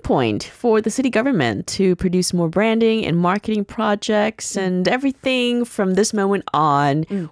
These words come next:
Speaker 1: will be sort of, like, you know, framed
Speaker 2: Mm.
Speaker 1: around this new slogan.
Speaker 2: You know, I Amsterdam stuck, and they kept
Speaker 1: Yeah.
Speaker 2: it. Um, I'm hoping, I mean, that's what we're aiming for, right?
Speaker 1: Right.
Speaker 2: Uh, something so iconic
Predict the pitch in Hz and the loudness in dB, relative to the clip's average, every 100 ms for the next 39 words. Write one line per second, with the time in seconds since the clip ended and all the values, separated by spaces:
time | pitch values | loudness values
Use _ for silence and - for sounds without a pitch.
0 | _ 170 160 156 - 151 147 147 147 135 | _ 0 0 -4 -2 0 -2 0 0 0
1 | 139 - 160 98 117 135 - - 180 170 | -2 -4 -4 -2 -4 -6 -12 -6 -2 0
2 | 135 107 110 160 214 135 139 135 123 123 | 0 -2 -4 -2 0 2 0 0 0 -2
3 | 151 143 135 123 - 135 120 - - 117 | -4 -2 0 0 -4 -8 -8 -8 -6 -6
4 | 104 113 113 120 160 - - - 254 285 | -4 -6 -4 -8 -10 -16 -16 -4 0 2
5 | 285 277 - 185 226 302 - 180 185 - | 2 0 -2 -2 0 0 0 -2 -2 -2
6 | 226 214 214 208 202 190 - - 135 185 | -2 0 0 0 -4 -8 -12 -4 -2 -2
7 | - - - - 180 170 165 165 180 180 | -6 -12 -8 -2 0 2 2 4 4 6
8 | 175 170 190 190 - 170 165 165 160 - | 4 4 4 0 -2 0 2 0 -2 -4
9 | 185 180 220 247 233 214 - 214 254 277 | -4 0 0 0 0 -2 -2 0 2 0
10 | 294 339 220 - 175 262 233 - 131 117 | 0 2 2 0 0 0 -2 -2 -2 2
11 | 160 151 165 185 170 180 180 175 165 175 | 4 4 4 2 2 0 -2 -2 -2 0
12 | 147 147 - 170 165 160 123 110 | 2 0 -2 -2 0 0 -2 -4